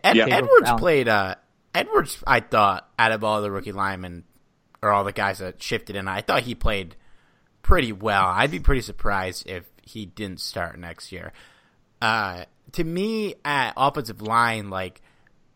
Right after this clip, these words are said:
Speaker 1: I'm pretty indifferent. I think that there is potential with a lot of the guys we have, assuming Rob, Rob Havenstein isn't just absolutely cooked,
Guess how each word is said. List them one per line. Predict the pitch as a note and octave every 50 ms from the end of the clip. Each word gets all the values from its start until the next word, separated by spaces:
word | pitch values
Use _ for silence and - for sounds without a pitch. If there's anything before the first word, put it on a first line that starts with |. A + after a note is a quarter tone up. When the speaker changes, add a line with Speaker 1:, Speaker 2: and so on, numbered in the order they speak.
| _ _ -
Speaker 1:
I'm | E3 -
pretty | - - - G#3+ G#3+ G#3
indifferent. | E3+ C3+ A2 - A2+ A2 - - D3 D3 D3+ - - _ _ _ _ -
I | B2 B2+ - - _ _
think | D3 C#3+ C#3 C3+ B2+ - _ - - - _ _ _
that | A2 A2 A#2 A2+ A2+ A2 A2 A2 - - _
there | G#2+ G#2+ A2+ A2+ G#2+ G#2+ G#2 G#2 G#2 - -
is | A#2 A2+ A2 G#2+ G#2+ G#2 G2 - -
potential | - - - - - C#3 B2+ B2 A#2 - D#3 D3+
with | C3+ A2+
a | G#2+
lot | G#2 A2 G#2+ G#2+
of | G#2+
the | G2+
guys | F2 G#2+ G2 G2 F#2 - -
we | F#2 F2+
have, | - - A2 G#2 G#2 A2 B2 C3+ C3 - -
assuming | G#2 - - - A2+ G#2+ G2+ G2 F#2 F2+ F2 E2+ - _ _ _ _ _ _ _ _
Rob, | - G#2+ G#2 G2+ G2+ F2 - - _ -
Rob | A2 G2+ G2 -
Havenstein | G#2 G#2 G2 G2 - - G#2 F#2+ G2 G#2+
isn't | G#2+ G2+ G2+ G2 F#2+
just | - - F2+ - - - _
absolutely | - A2 G2+ G2+ - - - A2 G2 G2+ G2+ F2+ E2 F#2+ F2+
cooked, | - - - A2+ G#2+ G#2+ - - -